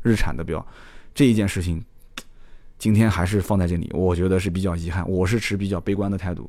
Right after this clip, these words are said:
不太可能说满大街跑的是啊，蔚来汽车的标啊，<laughs> 这个，这个什么F F的标啊，我觉得不太可能。好，今天就聊这么多啊，不讲你喜-，不管你喜不喜欢啊，你可以在我们的节目的下方留言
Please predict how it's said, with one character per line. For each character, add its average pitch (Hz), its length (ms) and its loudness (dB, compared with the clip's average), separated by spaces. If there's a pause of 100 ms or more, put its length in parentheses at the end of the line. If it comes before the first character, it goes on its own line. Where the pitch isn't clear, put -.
不 110 80 -6
太 139 160 4
可 98 160 -2
能 90 160 -2
说 117 160 0
满 98 140 0
大 104 120 0
街 104 160 0
跑 - 220 -6
的 - 100 0
是 - 160 4 (520)
啊， 64 160 -6
蔚 101 160 2
来 98 120 4
汽 98 140 -2
车 101 140 2
的 98 80 2
标 67 160 -2 (340)
啊， 87 120 -2 (540)
<laughs> - 500 -2
这 113 240 6
个， 98 180 2
这 104 160 4
个 92 180 0
什 92 100 -4
么 95 140 0
F 113 260 4
F 117 220 4
的 90 80 4
标 90 300 2 (180)
啊， 82 320 -8
我 90 140 -4
觉 90 100 -4
得 92 120 -4
不 101 100 -6
太 110 140 0
可 - 220 -6
能。 58 200 -12
好， 160 240 6
今 190 120 0
天 214 80 4
就 208 80 6
聊 170 140 8
这 196 60 6
么 160 80 4
多 175 160 8
啊， 92 200 -2
不 92 100 -4
讲 104 120 0
你 101 60 -2
喜-， 92 160 -6 (120)
不 156 100 0
管 107 260 4
你 110 80 4
喜 104 140 -4
不 101 100 -2
喜 98 140 0
欢 87 160 2 (400)
啊， 92 100 0
你 90 80 2
可 123 120 4
以 113 80 6
在 117 120 2
我 101 80 2
们 90 100 0
的 98 60 0
节 92 200 0
目 113 100 4
的 104 80 4
下 110 180 2
方 110 180 2
留 110 140 4
言 107 280 2